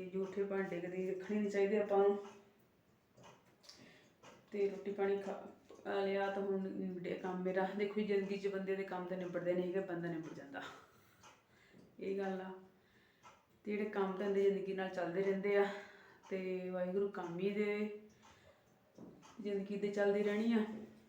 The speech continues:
ਦੁੱਖ ਸੁੱਖ ਦੇ ਨਾਲ, ਹਨਾ। ਤੇ ਜ਼ਿੰਦਗੀ 'ਚ ਤੁਹਾਨੂੰ ਬਹੁਤ ਚੰਗੇ ਮਾੜੇ ਲੋਕ ਮਿਲਦੇ ਆ, ਆਪ ਆਪਣੇ ਵਿਚਾਰ ਦੱਸਦੇ ਆ ਤੇ ਤੁਸੀਂ ਆਪਣੀ ਚੱਲਦੀ ਚਾਲ ਵਿੱਚ ਚੱਲੀ ਜਾਓ,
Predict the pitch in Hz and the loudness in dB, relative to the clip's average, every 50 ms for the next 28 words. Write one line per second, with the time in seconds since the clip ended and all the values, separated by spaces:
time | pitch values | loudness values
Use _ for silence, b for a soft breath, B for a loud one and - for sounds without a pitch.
0 | - - 208 196 185 - - - - - 208 196 - 208 185 196 190 190 190 185 | -8 -4 -2 -2 0 0 -2 -2 -4 -2 -2 -2 -2 -2 0 2 2 4 2 2
1 | 190 190 190 190 190 - - - - - _ _ _ _ _ _ - - - - | 2 2 0 0 -2 -6 -12 -16 -20 -20 _ _ _ _ _ _ -20 -20 -20 -18
2 | - - 190 202 202 202 B B B B B B B B B B B B B B | -10 -6 -4 -4 -4 -4 B B B B B B B B B B B B B B
3 | B - - - - - 196 196 190 196 190 190 190 196 196 196 202 202 202 196 | B -20 -20 -12 -2 2 2 4 4 4 2 2 0 0 0 0 0 2 2 2
4 | 190 185 185 190 196 190 190 190 185 185 185 185 185 185 185 185 180 185 180 180 | 2 2 2 2 2 2 0 0 -2 0 0 0 2 2 4 4 4 4 2 2
5 | 180 180 185 185 185 180 196 202 202 196 202 - - - - - - - - - | 0 0 0 0 4 6 8 8 8 6 4 2 -2 -8 -12 -18 -20 -20 -20 -20
6 | _ _ - - 185 185 190 190 190 190 190 190 185 185 185 180 185 175 180 180 | _ _ -8 -6 -4 -2 -2 -2 -4 -2 -4 -2 -2 -2 0 0 2 2 2 2
7 | 180 185 180 - - - 196 196 190 190 190 - - - - - - B B B | 2 2 0 0 2 6 8 8 8 8 4 2 -4 -10 -16 -18 -20 B B B
8 | B B B B B B B B _ _ _ _ - 196 196 196 196 190 196 202 | B B B B B B B B _ _ _ _ 0 0 0 0 -2 -2 0 2
9 | 196 196 196 196 190 196 196 185 180 185 190 180 190 185 180 180 175 180 180 - | 2 4 4 2 2 4 2 2 2 2 0 0 0 0 2 2 0 0 -2 -2
10 | 190 180 180 196 196 190 202 196 190 196 190 190 - - - | -2 4 6 8 8 10 10 10 10 10 8 6 2 -2 -10